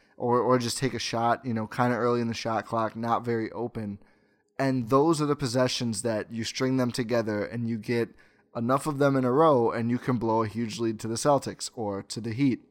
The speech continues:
or, I, I mean, those are the only two leads they've really blown thus far, but, or you can, you can let the Rockets open up a big lead if you play like that in the, the first half against them. So I just think they keep, they keep ending up in those stretches. I think part of it is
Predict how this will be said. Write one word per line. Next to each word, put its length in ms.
or, 420
I, 120
I 60
mean, 260
those 180
are 40
the 120
only 140
two 160
leads 240
they've 160
really 160
blown 320
thus 160
far, 240
but, 100
or 120
you 80
can, 260
you 140
can 180
let 160
the 80
Rockets 460
open 200
up 120
a 60
big 200
lead 260
if 140
you 60
play 160
like 160
that 200
in 100
the, 120
the 40
first 320
half 220
against 260
them. 280
So 340
I 140
just 240
think 180
they 140
keep, 380
they 120
keep 380
ending 260
up 140
in 120
those 220
stretches. 680
I 60
think 160
part 220
of 120
it 80
is 320